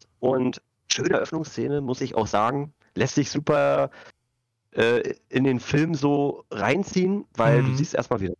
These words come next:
Speaker 1: schneidet und wie er, äh, Stoffe zurechtschneidet. Also dieses ganze Vorgehen, ne, vom Schneidern,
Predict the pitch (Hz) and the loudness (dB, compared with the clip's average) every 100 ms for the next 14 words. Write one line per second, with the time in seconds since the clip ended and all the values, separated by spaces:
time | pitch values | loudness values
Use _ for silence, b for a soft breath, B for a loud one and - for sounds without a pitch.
0 | _ 151 151 151 143 143 120 95 95 90 | _ 0 0 2 2 0 -2 -4 0 0
1 | - - 98 - 165 151 143 135 131 - | 0 -2 -4 -2 -2 -2 -2 -2 -2 -2
2 | 131 120 117 117 113 110 - B B - | 0 2 2 2 2 0 -8 B B -20
3 | - 95 98 95 - 113 135 135 120 135 | -20 -14 -10 -10 -2 0 0 -2 -2 0
4 | 151 135 147 127 123 143 - 117 117 120 | 2 2 2 2 2 0 -2 -4 0 0
5 | 147 147 | 2 0